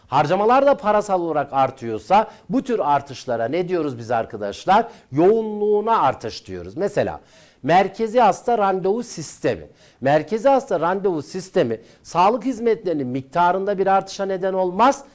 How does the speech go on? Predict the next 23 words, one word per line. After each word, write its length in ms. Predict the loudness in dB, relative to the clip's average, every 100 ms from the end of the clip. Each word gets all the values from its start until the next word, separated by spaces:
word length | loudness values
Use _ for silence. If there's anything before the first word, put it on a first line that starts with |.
| _
Sadece 600 | -6 0 2 2 0 0
arkadaşlar 680 | 0 -2 -2 -4 -2 -2 0
bir 200 | -2 -2 -10 _
kalite 440 | -6 -2 -2 -2 0
artışına 560 | 0 -2 -8 -8 -6
neden 360 | -4 -4 -6 -8
olur. 240 | -12 -16 -20 _ _
Peki 540 | 2 2 2 4 4 0
merke-, 420 | 2 2 2 -2
merkezi 460 | 2 0 0 -2 2
hasta 300 | 2 0 0
randevu 360 | 0 0 -4
sistemi 460 | -6 -12 -10 -6 -4
için 220 | -6 -4
devlet 360 | -4 -2 -2 0
ne 60 |
yaptı? 420 | 0 0 2 0 0 -12 -6
Bir 160 | -6 -4
çağrı 340 | -2 0 0
merkezi 460 | 0 -2 -4 -4 -4
kurdu. 380 | -4 -6 -8
Bu 100 | 0
da 160 | 2